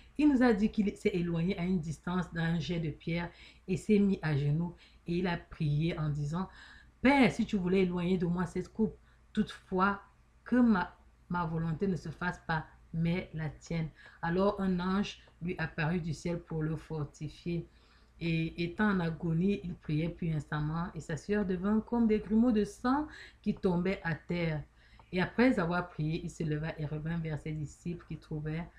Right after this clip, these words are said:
qui trouva endormis de tristesse. Voilà sur le plan, euh, sur le plan, euh, mental, ce qui va se passer. Donc Jésus va, il se met à prier et il parle à son Père parce que c'est vraiment, c'est, c'est, c'est une lutte, c'est une lutte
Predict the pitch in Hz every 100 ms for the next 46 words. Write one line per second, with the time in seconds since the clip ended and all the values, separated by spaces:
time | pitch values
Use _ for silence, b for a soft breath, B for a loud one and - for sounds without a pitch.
0 | B B B 196 - 175 180 190 185 170
1 | 160 160 170 180 185 - _ - 165 160
2 | 160 147 - 170 160 - b b b -
3 | 208 240 277 - 208 160 - 185 185 190
4 | 143 165 151 - 190 175 - 180 180 180
5 | 165 165 156 151 151 156 160 165 147 202
6 | 208 180 156 B B B - 190 180 -
7 | 165 170 156 - 196 190 190 185 180 208
8 | 220 208 294 311 B B B B 220 220
9 | 202 202 190 - 175 170 202 196 196 202
10 | - 214 240 220 214 170 - 165 156 -
11 | 185 180 165 160 - 185 - B B -
12 | 165 175 185 208 208 - - - 170 -
13 | - 220 220 208 220 277 - - - 180
14 | 196 202 196 220